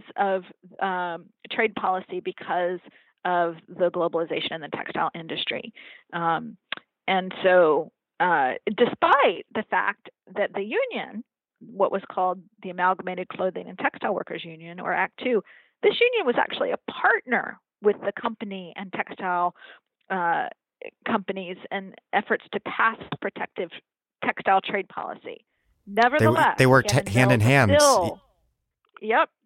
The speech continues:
Speaker 1: still beats them over the head with globalization. And, and the workers, you know, the workers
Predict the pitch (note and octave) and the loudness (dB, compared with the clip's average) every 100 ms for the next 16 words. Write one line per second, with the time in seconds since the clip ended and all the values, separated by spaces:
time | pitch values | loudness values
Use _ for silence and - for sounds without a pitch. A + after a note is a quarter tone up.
0 | - - C4+ D4 D4+ A3 B3 - A#3 A3+ | -18 2 8 8 6 0 -6 -4 -4 0
1 | G#3 F#3+ G3+ G3+ F#3 F3 - _ G#3 G#3+ | -2 -2 -6 -2 -2 -4 -8 _ -8 -4
2 | - E3+ D#3+ E3+ E3+ D3 F3 F#3 A#3+ C#4 | 0 0 0 -2 -2 -4 -6 -2 -2 -2
3 | - C#4 C4+ C4+ C#4+ D4 D4+ C#4 - F#4 | -2 -2 2 4 4 4 0 -2 -10 -6
4 | A4+ C#4+ C4+ C4+ D4+ D#4+ | 0 2 4 2 0 -2